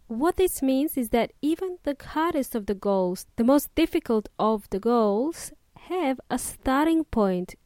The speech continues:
Everybody had to start from somewhere. Start with a single step. Okie dokie. Excellent, amigos. And my favorite ones, I've got two more quotes, two more quotes, okay?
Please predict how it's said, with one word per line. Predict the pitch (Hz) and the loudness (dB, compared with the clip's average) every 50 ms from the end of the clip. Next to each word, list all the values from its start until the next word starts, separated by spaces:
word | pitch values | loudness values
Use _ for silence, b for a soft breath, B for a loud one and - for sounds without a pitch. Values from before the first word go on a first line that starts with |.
| _ - | _ -4
Everybody | - 311 320 339 349 311 339 320 320 320 320 302 - - | -4 -2 0 0 0 0 0 0 0 0 -2 -4 -6 -4
had | - 277 269 - | -2 -2 -2 -2
to | 262 | -4
start | - - - - 240 233 233 233 254 _ _ _ _ | -8 -6 -6 -4 -2 -2 -2 -4 -6 _ _ _ _
from | _ - - 233 226 220 | _ -8 -6 -4 -4 -4
somewhere. | - - - - 254 262 262 254 240 226 202 185 175 175 - b b b b b b b b | -6 -6 -4 -2 -2 0 0 0 2 2 2 0 -2 -4 -8 b b b b b b b b
Start | b - - - - - 240 240 262 269 - - | b -14 -14 -10 -6 -4 -4 -2 -4 -6 -8 -10
with | - 214 233 233 208 | -6 -4 -4 -2 -2
a | 214 208 | -4 -6
single | - - - 247 240 240 240 240 254 254 262 254 _ | -6 -6 -6 -4 -4 -2 -4 -4 -6 -8 -10 -12 _
step. | - - - - - - _ - - 349 - - _ - - - - - - - _ _ _ - - - - - | -12 -10 -8 -8 -8 -6 _ -4 -4 -4 -6 -10 _ -14 -14 -14 -14 -16 -20 -20 _ _ _ -20 -20 -20 -14 -10
Okie | 262 285 311 302 - - - 294 | -8 -6 -6 -8 -6 -6 -4 -2
dokie. | 285 294 370 - - 320 214 165 160 - _ _ _ _ _ _ _ _ _ _ _ _ _ - - | 0 -2 -2 -4 -4 -4 -4 -4 -4 -8 _ _ _ _ _ _ _ _ _ _ _ _ _ -6 -2
Excellent, | 311 330 - - - - - 339 330 311 302 | -2 -2 -2 -6 -10 -6 -2 0 2 2 4
amigos. | 294 294 294 294 294 277 277 269 269 269 262 262 269 277 - - - | 4 2 4 4 4 4 6 6 4 4 4 4 2 2 0 -4 -4
And | - 226 226 226 226 226 226 | -2 -2 0 0 0 0 0
my | 208 202 208 - _ _ _ - | 0 -2 -2 -4 _ _ _ -4
favorite | - 392 381 370 320 320 294 277 - - - | -2 0 2 2 2 0 -2 -4 -4 -4 0
ones, | 240 247 254 254 254 254 285 302 - - | 0 2 2 2 0 0 -2 -2 -4 -4
I've | 240 220 | -6 -4
got | - 240 208 214 - - | -4 -4 -6 -6 -6 -6
two | - 359 330 | -4 -2 0
more | 311 320 302 | 0 -2 -2
quotes, | - - - 294 269 262 262 262 262 269 262 - - | -4 -4 -4 -2 0 2 2 2 2 0 0 -4 -8
two | - - 294 | -12 -10 -8
more | 277 262 | -8 -8
quotes, | 262 - - 233 226 226 - - | -8 -8 -8 -6 -6 -6 -6 -8
okay? | 226 - 262 262 262 254 254 | -8 -8 -6 -6 -6 -6 -8